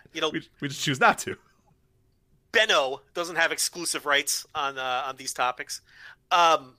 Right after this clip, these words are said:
Speaker 1: what was I saying? Yeah, so there's been other hot wrestling in the world. You know, like, right now, people who are into Joshi are really into Joshi.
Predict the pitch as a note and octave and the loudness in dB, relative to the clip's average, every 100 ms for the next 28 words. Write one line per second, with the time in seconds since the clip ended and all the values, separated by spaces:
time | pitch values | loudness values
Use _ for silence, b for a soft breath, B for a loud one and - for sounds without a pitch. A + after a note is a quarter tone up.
0 | _ _ _ _ _ _ _ _ _ D#3 | _ _ _ _ _ _ _ _ _ -2
1 | G3+ F3+ D#3 F3+ C#3 B3+ A#3+ - C4+ D4+ | 0 0 0 2 0 2 2 2 0 0
2 | C4+ - D#4+ A3+ A#3+ G3+ G#3 G#3 - F#3 | -2 0 2 4 4 4 6 4 6 4
3 | G3+ G3 D#3 C#3 B2+ G#2 D#3 G3 F#2+ - | 6 4 0 -4 -6 -8 -2 0 0 -8
4 | _ _ _ _ _ _ _ _ _ - | _ _ _ _ _ _ _ _ _ -4
5 | D#3+ C3+ B2 _ _ _ _ G3 G3 G#3 | 0 0 -2 _ _ _ _ 0 2 2
6 | B3+ G3 A#3+ B3+ G3 - A#3+ C#4+ G#3+ G#3+ | 2 2 2 4 4 0 -8 -6 0 2
7 | F3 F#3+ D#3 C3 C#3+ F3 - B3 - - | 2 -2 -8 -6 -4 -4 -6 -10 -12 -10
8 | D#3 D3+ C3+ D3 G3 F3 D#3+ D#3 C#3+ B2 | -4 -4 -4 -2 2 2 2 -2 -2 -6
9 | C3+ A#2 - - | -6 -6 -10 -16